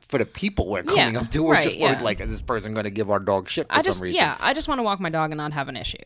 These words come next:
Speaker 2: Like, that's
Speaker 1: Right.
Speaker 2: all I want.
Speaker 1: But this woman way older. Like I said, I'll try to move out of the way for older people and much, much young people with strollers, stuff like that, 'cause I can, I get it. You
Speaker 2: Yeah.
Speaker 1: might be nervous or whatever.
Speaker 2: Sure, and Kona's a sniffer, so, like,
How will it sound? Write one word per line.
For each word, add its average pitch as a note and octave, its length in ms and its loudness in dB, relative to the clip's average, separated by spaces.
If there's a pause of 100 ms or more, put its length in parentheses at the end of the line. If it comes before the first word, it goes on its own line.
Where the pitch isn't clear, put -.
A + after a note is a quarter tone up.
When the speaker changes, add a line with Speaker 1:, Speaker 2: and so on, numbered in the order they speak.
Speaker 2:
Like, C#3 180 -6
that's - 200 2
Speaker 1:
Right. E3 60 2
Speaker 2:
all A2+ 60 -2
I B1 80 -6
want. G#1 200 -12 (460)
Speaker 1:
But B2+ 380 4
this E3+ 220 2
woman E3+ 420 0 (300)
way A#2 340 6
older. A#2+ 280 6
Like A#2+ 200 -4
I C3+ 60 0
said, B2 240 -2
I'll B2 140 -2
try E3 280 2
to B2 160 4
move C3+ 400 0
out F3 160 0
of D#3 60 -2
the D3+ 60 4
way C3 380 2
for A2+ 280 2 (100)
older F3 280 2
people D#3 640 -2
and A2 520 -6
much, B2 360 -2
much A2+ 200 -2
young G#2+ 240 -2
people B2 240 -2
with A2+ 140 2
strollers, A2 540 6
stuff - 240 -4
like G#2 200 2
that, G2+ 240 4
'cause A#2 160 -4
I D3+ 120 4
can, B2+ 280 -8
I D3 80 0
get A#2 220 2
it. E2+ 140 -6 (120)
You C#3+ 160 -4
Speaker 2:
Yeah. C#3 60 -2
Speaker 1:
might C#3+ 220 2
be A#2+ 120 0
nervous G2+ 400 0
or F#2+ 40 0
whatever. E2+ 240 0
Speaker 2:
Sure, - 220 4
and C#4 180 0
Kona's E4 320 -2
a D4 40 -8
sniffer, F#3+ 360 -4
so, F#3 180 -4
like, F3 240 -4